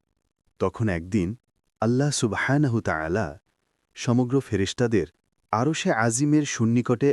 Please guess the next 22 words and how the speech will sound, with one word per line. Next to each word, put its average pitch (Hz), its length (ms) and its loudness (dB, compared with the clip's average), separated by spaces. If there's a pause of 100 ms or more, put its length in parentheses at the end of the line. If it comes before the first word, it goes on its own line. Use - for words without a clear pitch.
একত্র 101 400 -2
হবার 98 320 0 (100)
আদেশ 82 320 -6
করলেন। 67 380 -14 (880)
নির্দেশ 104 360 0 (100)
মিলতেই 98 400 -2 (520)
বিপুল 135 360 2
সংখ্যক 143 460 -2
ফেরেশতা 107 540 -2 (540)
সেই 143 240 0
নির্দিষ্ট 127 500 0
স্থানে 123 440 2
ছুটে 113 340 -2
এসে 113 200 0
জমায়েত 98 420 0
হল। 76 200 -12 (680)
তখন 90 360 -2 (560)
আল্লাহ 113 260 2
সুবহানাহু 113 680 -2
তাআলা 90 460 -2 (600)
তাদেরকে 98 400 0
বললেন, 90 420 -2